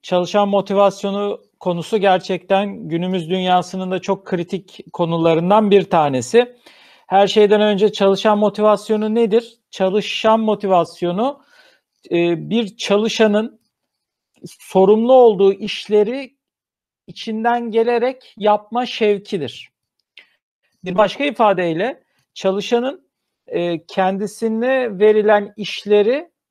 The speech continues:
e, ve sorumlulukları kendine koyulan hedefler doğrultusunda gerçekleştirmesi için, e, içsel olarak,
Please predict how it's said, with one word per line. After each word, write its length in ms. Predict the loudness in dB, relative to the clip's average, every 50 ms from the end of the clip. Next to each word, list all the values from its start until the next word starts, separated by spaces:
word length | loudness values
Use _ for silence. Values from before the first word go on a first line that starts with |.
| _ -10
e, 80 | -8 -6 -6 -6 -4 -4 -6 -6 -4
ve 100 | -6 -6
sorumlulukları 1200 | -6 -4 0 2 2 4 4 4 4 4 4 4 2 0 0 2 2 4 4 6 4 4 2 0 _ _ _ _ _ _
kendine 960 | _ -2 0 0 0 0 -2 -4 -4 -4 -4 -2 -2 0 0 0 -2 -4 -6 -6
koyulan 460 | -2 0 2 2 4 4 2 2 0
hedefler 580 | -2 -2 -2 -2 -2 -2 0 2 2 2 2 2
doğrultusunda 880 | 2 4 4 4 4 2 0 -4 -10 -14 -10 -10 -8 -6 -4 -2 -2 -2
gerçekleştirmesi 1600 | -2 -4 -2 0 0 0 0 -2 -4 -6 -8 -6 -6 -6 -6 -6 -8 -8 -8 -6 -6 -4 -6 -6 -8 -6 -4 -2 -2 -2 -4 -8 _ _ _ -16
için, 400 | -14 -14 -8 -6 -6 -6 -6 -8 _ _ _ _ _ _ _ _ _ _ _ -10 -6
e, 220 | -4 -4 -4 -6 -10 _ _ _ _ _ _ _ _ _ -14
içsel 440 | -14 -12 -12 -10 -4 0 2 4 6
olarak, 600 | 6 6 6 6 4 4 2 2 0 -6 _ _